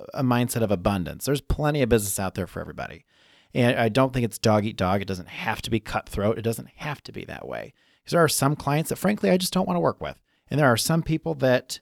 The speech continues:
are gonna be better fits for others than me. And there's gonna be people who are gonna be a better fit for me than other agents. So, you know, there's, there's definitely that part of it. Um,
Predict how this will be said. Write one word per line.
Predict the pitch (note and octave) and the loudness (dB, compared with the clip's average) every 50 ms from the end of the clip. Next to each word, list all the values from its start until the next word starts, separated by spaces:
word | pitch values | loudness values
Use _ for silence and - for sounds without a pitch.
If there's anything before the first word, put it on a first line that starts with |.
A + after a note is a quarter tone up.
| _ - | _ -6
are | - A#2+ | -4 -2
gonna | A2+ C3 | 0 2
be | B2+ C3 | 2 2
better | A#2+ G#2+ A#2+ A#2 A#2 | 4 4 4 4 4
fits | - - - C#3 - - - | 2 -2 -4 -4 -4 -4 -8
for | - - C3+ B2+ | -6 -4 0 0
others | B2+ C#3 C#3+ C#3+ C#3 - | 2 4 4 4 4 2
than | C3 D3 C#3+ C#3+ D3 D3 D3 | 0 0 0 0 0 0 0
me. | E3 G3+ G#3 - - - - G2+ | -2 -2 -2 -4 -6 -10 -8 -6
And | A2 A2+ | -2 0
there's | A#2+ C3+ C#3+ | 0 0 0
gonna | D#3 | -2
be | C#3 D3+ | -4 -4
people | D3 D3+ | -4 -4
who | B2+ D3 | -4 -2
are | C3+ | -2
gonna | C#3 C3+ | -2 -2
be | C#3 | -2
a | C3 | 0
better | A#2 A#2+ B2 B2 | 0 2 0 0
fit | - - A2 - | -2 -6 -12 -10
for | - B2+ | -6 -4
me | B2+ B2 B2+ | -2 -2 -2
than | B2 B2 A2+ | -2 -2 -2
other | A2 G#2+ A2 A#2 | -2 0 0 2
agents. | B2 C3+ - - F#2 - - - | 2 0 -2 -4 -8 -10 -10 -8
So, | - C#3+ C3+ C3 C3 B2+ _ _ _ _ _ _ _ _ _ | -4 -2 0 0 0 -2 _ _ _ _ _ _ _ _ _
you | - E3+ | -2 -2
know, | D#3+ | 0
there's, | E3 E3+ E3 D#3 | 0 0 -2 -4
there's | - E3+ E3 D3+ - | -4 -4 -4 -4 -4
definitely | - G3 G3 - F#3+ F#3 D#3+ C3+ A2 G2+ G2 | -6 -6 -6 -6 -6 -4 -4 -4 -4 -4 0
that | - A2+ A2 A2+ - - | 2 2 2 2 2 2
part | - - F#3 F3+ F#3+ | 0 2 2 2 0
of | G3+ F#3+ | 0 0
it. | A3 A#3 A3+ G3+ - - _ _ _ _ _ - | 0 -2 -2 -6 -10 -14 _ _ _ _ _ -2
Um, | D3+ C3 B2 A#2 A2+ A2+ A2+ A2+ A2+ A#2 C#3+ | 0 4 4 4 4 4 4 2 0 -2 -6